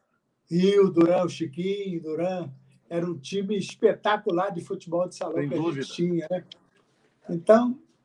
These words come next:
Speaker 1: vivemos muito tempo, né? Convivemos muito tempo juntos, né? Na... na escola, no Benjamin Constant, depois no João Alfredo, né?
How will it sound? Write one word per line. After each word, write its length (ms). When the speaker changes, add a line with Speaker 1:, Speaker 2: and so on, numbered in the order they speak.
Speaker 1:
vivemos 800
muito 380
tempo, 420
né? 140
Convivemos 1000
muito 320
tempo 380
juntos, 640
né? 280
Na... 400
na 80
escola, 640
no 80
Benjamin 420
Constant, 680
depois 480
no 80
João 260
Alfredo, 680
né? 240